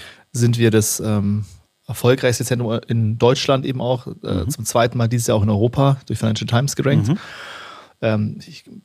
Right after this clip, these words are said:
Speaker 1: paar Zahlen zum Hintergrund. Wir begleiten pro Jahr, jetzt mal für vierundzwanzig Wochen, ähm, mehr als siebzehntausend Talente im Bereich Entrepreneurship, also klassisch wirklich ausbilden, dass sich Unternehmertum lohnt.
Speaker 2: Mhm.
Speaker 1: Welcher Form auch immer, ob als Gründerin, Gründer, ob als
Speaker 2: Okay.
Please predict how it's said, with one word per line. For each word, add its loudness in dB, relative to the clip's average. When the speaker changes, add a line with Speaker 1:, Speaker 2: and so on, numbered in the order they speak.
Speaker 1:
paar 0
Zahlen 4
zum 0
Hintergrund. 2
Wir 0
begleiten 0
pro -4
Jahr, 2
jetzt -4
mal 0
für -6
vierundzwanzig 0
Wochen, 4
ähm, 2
mehr -2
als 0
siebzehntausend 0
Talente 2
im 0
Bereich 2
Entrepreneurship, 0
also -2
klassisch 0
wirklich -4
ausbilden, 2
dass -2
sich -10
Unternehmertum 0
lohnt. 4
Speaker 2:
Mhm. 2
Speaker 1:
Welcher -2
Form 2
auch 2
immer, 4
ob 0
als 2
Gründerin, 2
Gründer, 2
ob -2
als 2
Speaker 2:
Okay. -12